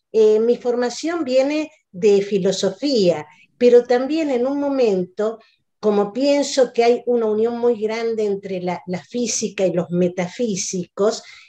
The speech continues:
eh, me interesé en ir leyendo, eh, sobre teorías científicas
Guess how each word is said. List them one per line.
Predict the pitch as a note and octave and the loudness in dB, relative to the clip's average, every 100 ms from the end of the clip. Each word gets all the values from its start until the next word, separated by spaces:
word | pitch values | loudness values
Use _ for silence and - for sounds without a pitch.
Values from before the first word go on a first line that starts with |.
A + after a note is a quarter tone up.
| - | 0
eh, | A3 A3+ | 4 6
me | A#3+ | 8
interesé | A#3+ A#3 B3 A#3+ A#3+ - D4 F4 - _ - | 6 6 4 4 2 0 0 0 -4 _ 0
en | A3+ A3+ | 4 6
ir | C4 | 4
leyendo, | C#4 B3+ A#3+ C4 C4+ C4 C4 C#4 C#4 - - | 4 2 2 0 0 2 2 0 0 -10 -8
eh, | G#3 G3+ | -4 -2
sobre | G3+ A3+ A3 B3 C#4 - | 0 0 4 4 2 -2
teorías | - F#3+ G#3+ A#3 - | -4 -4 -2 -4 -4
científicas | G#3+ F#3+ G3 F3+ - F3 G#3 F#3+ | -4 -4 -4 -6 -6 -8 -6 -6